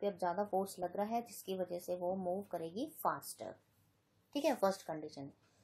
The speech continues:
Second condition में क्या है, when two forces act along the same line, same line पर है लेकिन अब direction है आपका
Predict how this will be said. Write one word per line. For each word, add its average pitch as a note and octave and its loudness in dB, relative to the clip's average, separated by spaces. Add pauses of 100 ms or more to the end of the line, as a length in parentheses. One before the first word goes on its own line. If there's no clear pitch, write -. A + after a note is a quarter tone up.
(320)
Second C4+ 10
condition G#3 4
में G#3+ 2
क्या A3 4
है, A3+ 2 (840)
when B3+ 10
two D#4+ 8
forces C4+ 6
act G#3 2
along G#3 6
the B3 4
same B3 4
line, A3+ 6 (280)
same C#4+ 8
line G#3 6
पर G#3 4
है B3+ 2
लेकिन G#3+ 6
अब G#3+ 4
direction G#3 4
है G3+ 0
आपका F#3+ -2